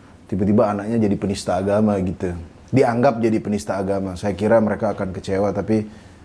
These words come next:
Bapak Ibu saya yang, yang, yang pertama mereka katakan, "Kamu nggak apa-apa ya?" gitu. Itu yang, wah, lega gitu kan. Cuma tetap meskipun mereka support, mereka selalu ngingetin.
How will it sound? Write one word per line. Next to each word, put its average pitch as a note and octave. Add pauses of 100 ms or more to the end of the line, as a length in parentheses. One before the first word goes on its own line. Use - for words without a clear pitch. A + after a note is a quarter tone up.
(380)
Bapak G2
Ibu G2
saya A2
yang, G#2 (140)
yang, G2 (160)
yang G#2
pertama G2
mereka F#2
katakan, F#2+ (400)
"Kamu A2
nggak F2
apa-apa A2
ya?" E2 (140)
gitu. D#2 (460)
Itu G2+
yang, F2+
wah, D#2+ (240)
lega E2
gitu D#2+
kan. D#2+ (600)
Cuma B2 (240)
tetap - (160)
meskipun G#2+
mereka G2+
support, B2
mereka G#2+
selalu F#2+
ngingetin. F2+